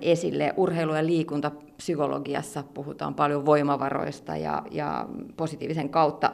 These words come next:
valmentamisesta. Mitä Voimisteluliitto on tehnyt, että, ö,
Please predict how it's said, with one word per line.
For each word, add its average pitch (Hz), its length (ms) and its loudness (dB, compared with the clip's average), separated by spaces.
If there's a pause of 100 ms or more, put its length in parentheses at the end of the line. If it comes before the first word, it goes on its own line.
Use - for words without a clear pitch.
valmentamisesta. 165 800 2 (400)
Mitä 440 200 2
Voimisteluliitto 165 800 4
on 226 120 -6
tehnyt, 254 400 4
että, - 280 -2 (360)
ö, 143 160 0